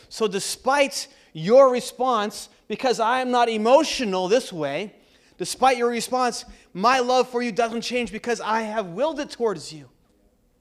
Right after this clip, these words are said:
And that's so amazing. So we see that this is how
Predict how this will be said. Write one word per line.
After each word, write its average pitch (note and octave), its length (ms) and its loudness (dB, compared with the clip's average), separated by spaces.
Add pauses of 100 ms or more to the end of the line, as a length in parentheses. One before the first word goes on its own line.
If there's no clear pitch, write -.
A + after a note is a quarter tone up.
(3000)
And A#2 120 -14
that's G#2+ 160 -14
so - 300 -14
amazing. A2+ 560 -14 (920)
So - 160 -10
we C#3 80 -6
see E3 260 -6
that B2 160 -10
this F#3 240 -10
is C3+ 140 -10
how A2 420 -10